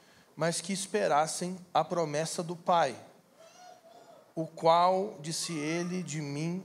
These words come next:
ouvistes." Repita comigo: "A promessa do Pai." Então Jesus tá nesse período, quarenta dias, ensinando sobre o reino,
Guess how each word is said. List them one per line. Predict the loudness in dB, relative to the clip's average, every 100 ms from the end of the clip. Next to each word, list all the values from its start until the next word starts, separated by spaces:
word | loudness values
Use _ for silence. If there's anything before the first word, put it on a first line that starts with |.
| -6
ouvistes." | -6 -6 -10 -10 -12 -12 -14 -16 -20 -20 -20 _ _ _ _ _
Repita | -6 -2 -2
comigo: | 0 0 0 -2 -4 -12 -14 -20 -4
"A | -2
promessa | 0 2 2 0 0
do | 2
Pai." | 4 4 4 -8 -20 -20 _ -20 -20 -18 -16 -14 -14 -14 -16 -16 -14 -14 -14 -10
Então | 0 4 4
Jesus | 4 2 2 0
tá | 2 2
nesse | 2 0
período, | 0 0 0 -2 -2 -6 -10 -20 _ _ _ _ _ _ _ _ _ _ _ _ _ _ 0
quarenta | 2 2 2 0
dias, | 0 -2 -2 -4 -6
ensinando | -4 -2 0 0
sobre | -2 -2 -2
o |
reino, | 0 0 -2